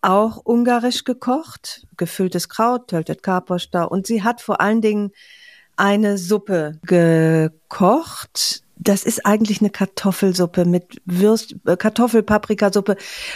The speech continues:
Und das ist mir nie gelungen, die nachzukochen. Also sie hat das nach Gefühl gekocht, es gibt kein Rezept.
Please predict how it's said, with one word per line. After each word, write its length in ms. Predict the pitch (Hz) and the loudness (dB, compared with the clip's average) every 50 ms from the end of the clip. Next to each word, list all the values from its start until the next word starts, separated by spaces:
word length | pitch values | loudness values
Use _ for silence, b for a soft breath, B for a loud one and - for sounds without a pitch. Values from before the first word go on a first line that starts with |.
| B B | B B
Und 300 | - 233 233 233 - - | 2 4 4 4 4 2
das 100 | - 220 | 2 2
ist 240 | 202 - 240 - - | 2 2 0 2 4
mir 360 | 240 233 233 226 220 214 214 - _ | 6 6 6 6 6 4 2 -2 _
nie 360 | - 208 214 233 262 285 269 | 2 4 6 6 6 6 4
gelungen, 480 | 277 247 220 214 214 208 208 202 196 185 | 4 4 6 6 6 6 6 4 2 2
die 100 | 175 185 | 4 4
nachzukochen. 840 | 180 175 160 160 - - - 165 - - 160 151 - 156 156 156 B B 277 B B B | 4 4 4 2 0 -4 -8 -6 -4 -2 -2 0 0 -2 -2 -2 B B -8 B B B
Also 200 | - 202 196 214 | 0 2 4 4
sie 200 | 214 196 226 214 | 4 4 4 4
hat 260 | 208 220 220 - - - _ _ | 4 2 2 -2 -8 -20 _ _
das 280 | - 214 208 190 - - | 2 2 2 2 0 2
nach 240 | 208 202 196 190 - | 2 2 2 2 0
Gefühl 300 | 214 190 - - 277 277 | -2 0 2 2 2 2
gekocht, 340 | 269 254 262 240 220 - | 2 2 2 2 2 2
es 100 | - 214 - | 0 0 0
gibt 180 | 226 214 - | 0 0 0
kein 200 | - 220 202 185 | 0 0 2 2
Rezept. 540 | 180 170 170 170 - - 233 269 262 - B | 2 2 0 0 0 0 0 0 0 -6 B